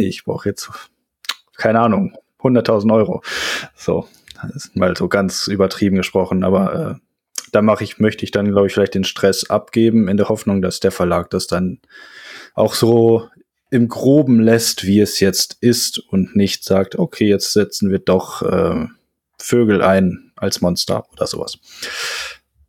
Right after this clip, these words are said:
Weil das Kinder sch-, abschreckender ist. Keine Ahnung.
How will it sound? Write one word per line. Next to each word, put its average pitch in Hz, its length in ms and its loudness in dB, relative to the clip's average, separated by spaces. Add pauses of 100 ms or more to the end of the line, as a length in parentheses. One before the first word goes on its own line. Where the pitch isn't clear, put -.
(160)
Weil 87 140 -2
das - 460 -4 (580)
Kinder 101 380 4
sch-, - 180 -6 (300)
abschreckender 90 720 0
ist. - 340 -4 (640)
Keine 78 240 -2
Ahnung. - 240 -4